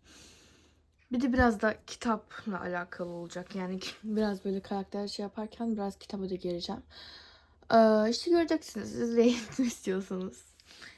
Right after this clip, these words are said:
Ama neyse, işte birkaç kitap ayırdım. Bazıları seri hatta. Hatta çoğu seri. Ne işte il-, neyse işte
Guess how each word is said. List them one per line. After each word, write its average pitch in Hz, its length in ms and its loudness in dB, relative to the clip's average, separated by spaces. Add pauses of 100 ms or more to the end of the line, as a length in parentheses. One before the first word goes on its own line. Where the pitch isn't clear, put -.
(340)
Ama 269 180 -2
neyse, 233 280 -2
işte 214 240 -4
birkaç 220 280 -4
kitap - 360 -8
ayırdım. 190 540 -4 (520)
Bazıları 185 340 -10
seri 185 340 -12
hatta. 190 360 -14 (720)
Hatta 196 220 -10 (200)
çoğu 180 220 -10
seri. 185 380 -6 (1400)
Ne 208 140 -6
işte - 300 -8
il-, 226 200 -4 (100)
neyse 208 280 -2
işte - 220 -14